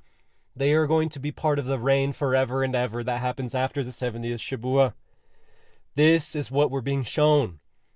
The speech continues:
There's no thousand-year gap. Belief in Yeshua is the first resurrection, and the second resurrection happens when all the dead are raised, and some will enter into the lake of fire, but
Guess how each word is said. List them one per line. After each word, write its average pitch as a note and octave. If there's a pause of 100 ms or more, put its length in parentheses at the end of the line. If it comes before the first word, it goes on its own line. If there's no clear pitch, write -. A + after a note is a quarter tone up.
(180)
There's C#3
no E3+
thousand-year E3
gap. D3 (400)
Belief F3+
in G3
Yeshua F3+
is G3+
the G3
first D#3
resurrection, D3 (360)
and D#3+
the D#3+
second F#3
resurrection E3
happens C#3+
when A#2+
all E3+
the G#3
dead E3+
are E3+
raised, B2+ (840)
and C3+
some F3
will E3+
enter E3
into D#3
the C3
lake C#3
of D3
fire, B2 (120)
but A2+